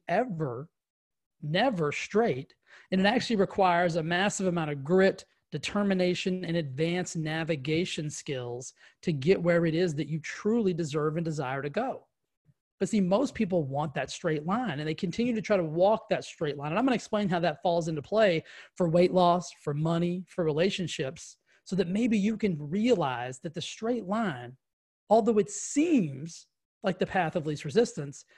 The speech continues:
is actually booby trapped. That's where you're gonna get hurt.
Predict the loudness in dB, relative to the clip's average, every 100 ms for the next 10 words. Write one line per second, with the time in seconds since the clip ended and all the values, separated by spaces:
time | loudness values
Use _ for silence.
0 | _ -4 0 0 0 0 2 0 0 -4
1 | -8 -10 -16 _ _ -4 0 0 0 -2
2 | 0 0 -2 -2 -2 -2 -6